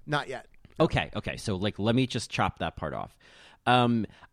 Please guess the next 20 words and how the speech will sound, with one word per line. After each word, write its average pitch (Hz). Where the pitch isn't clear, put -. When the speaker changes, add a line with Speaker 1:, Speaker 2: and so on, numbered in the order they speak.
Speaker 2:
I 196
will 202
say 131
that 113
my 117
top -
two, 92
uh, 87
is, 98
I, 117
I 117
feel 147
like 127
it's -
the 101
Vivienne 175
for 107
sure, 92
and 110
I'll 254